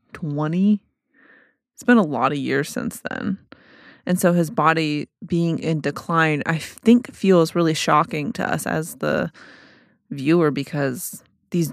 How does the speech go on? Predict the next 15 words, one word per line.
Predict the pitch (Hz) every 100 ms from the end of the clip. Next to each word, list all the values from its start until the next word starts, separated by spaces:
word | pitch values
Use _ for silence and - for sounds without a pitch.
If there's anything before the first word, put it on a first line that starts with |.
| -
jumps | 175 160 - - - _
<laughs> | -
are | 233 240 -
really | 226 - 240 -
doing | 302 247 - 208 208 -
him | 185 165
dirty. | 165 160 - - 208 - - -
He | - - 302
does | 262 208
not | 247 - 247
look | 220 202
good | 202
in | 202 196
this | 180
episode. | 180 170 180 175 165 156